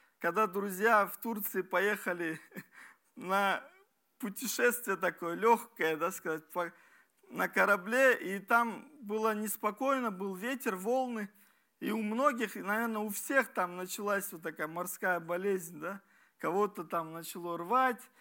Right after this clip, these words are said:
кому-то вообще плохо были. Они оттуда вернулись, им, они рассказывали, что мы вернулись, э, и были рады, что мы наконец-то дома. И даже многие на ужин не пошли в тот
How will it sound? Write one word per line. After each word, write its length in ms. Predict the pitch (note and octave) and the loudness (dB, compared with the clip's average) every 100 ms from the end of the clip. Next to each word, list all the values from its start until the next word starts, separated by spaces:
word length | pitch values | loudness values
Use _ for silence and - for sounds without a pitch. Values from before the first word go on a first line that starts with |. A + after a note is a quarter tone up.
| _ _ _ | _ _ _
кому-то 500 | - E3 F#3 F#3 F3+ | -4 -2 -4 -2 0
вообще 240 | E3+ - A#3+ | 0 -2 -8
плохо 480 | - G#3+ A#3+ A#3 G#3 | -4 2 2 2 -4
были. 340 | F3+ G3+ F#3 | -2 0 2
Они 300 | D3 F#3+ A3+ | 2 2 2
оттуда 480 | A3 G#3+ A#3 G#3 G#3+ | 2 2 -4 -2 0
вернулись, 680 | F#3+ G3 A3 C4 B3 - - _ _ _ | -2 -4 -4 -2 -2 -4 -8 _ _ _
им, 240 | - F3+ - | -8 -8 -2
они 300 | F3 A3 A#3 | 0 2 2
рассказывали, 640 | A3 A3+ A#3+ A3+ F#3+ E3 | 2 2 2 2 2 -6
что 240 | - G3 F#3 | -6 -6 -4
мы 160 | G3 | -6
вернулись, 720 | F3+ F#3+ G3 B3 B3 G#3+ - - _ _ _ _ | -4 -4 -4 -2 -2 -4 -6 -12 _ _ _ _
э, 500 | - D#3+ D#3+ D#3+ C#3+ - C#3+ | -8 -4 -2 0 -2 -6 -8
и 80 | E3+ | -6
были 280 | F3 G#3+ | -2 2
рады, 380 | G#3 G#3 G3 F#3+ | 4 6 6 2
что 220 | F3+ - | -8 -8
мы 300 | F3 F#3+ F#3+ | -8 -6 -6
наконец-то 720 | E3+ F3 G3+ F#3 F#3+ - - D#3 | -6 -6 -6 -6 -6 -6 -8 -4
дома. 400 | E3+ F#3 D#3 A2+ | -2 -2 -4 -6
И 140 | E3 | -4
даже 320 | F3+ G3 F#3+ | 0 0 -2
многие 420 | F#3 G3+ G#3 F#3+ | -6 -4 -4 -6
на 160 | F3 F3 | -4 -4
ужин 400 | G#3 G#3 F#3 D#3+ | -4 -4 -6 -10
не 80 | D#3 | -12
пошли 420 | E3 D#3 - E3 | -10 -12 -10 -12
в 100 | D3 | -14
тот 200 | - D3+ | -14 -16